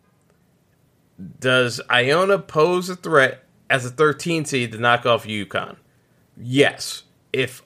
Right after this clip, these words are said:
only because of Rick Pitino coaching. And if you want a coach for a one-game scenario that can get his guys ready to play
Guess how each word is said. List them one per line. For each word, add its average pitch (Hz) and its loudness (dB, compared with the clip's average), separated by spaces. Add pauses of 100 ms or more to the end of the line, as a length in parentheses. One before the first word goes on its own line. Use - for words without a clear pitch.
only 214 4
because 156 2
of 135 0
Rick 123 -2
Pitino 113 -2
coaching. - -4 (600)
And 113 -2
if 110 0
you 147 -2
want 190 2
a 196 4
coach 156 0 (320)
for 127 -4
a 98 -4
one-game 170 0
scenario 175 2
that 110 -2
can 110 -8
get 131 2
his 156 -6
guys 147 2
ready 123 2
to 170 -4
play 139 0